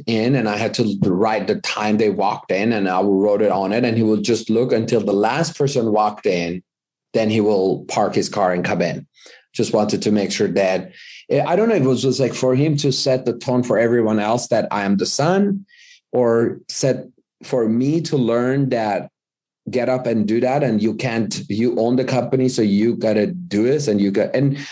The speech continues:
honestly, with my current organization, that's just an, this, I don't even know if I expanded on that, but look at, I just today learned one of my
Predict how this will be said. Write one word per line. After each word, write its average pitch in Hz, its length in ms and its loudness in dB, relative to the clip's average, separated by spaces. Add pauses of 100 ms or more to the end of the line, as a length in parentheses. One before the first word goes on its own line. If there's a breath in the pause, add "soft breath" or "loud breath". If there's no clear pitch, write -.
(240 loud breath)
honestly, 143 720 0 (220)
with 117 240 2
my 107 240 2
current 120 460 0
organization, 107 1080 2 (1080 loud breath)
that's 143 240 0
just - 160 -2
an, 107 320 0
this, 107 260 -2
I 135 220 0
don't 135 280 2
even 120 240 2
know 123 120 2
if 120 120 0
I 113 100 2
expanded 113 600 0
on 120 140 0
that, 107 160 2
but 104 160 0
look 131 240 0
at, 147 220 0
I 113 160 0
just 131 260 0 (180)
today 120 460 2
learned 113 560 2 (420 loud breath)
one 113 160 0
of 113 100 2
my 107 340 0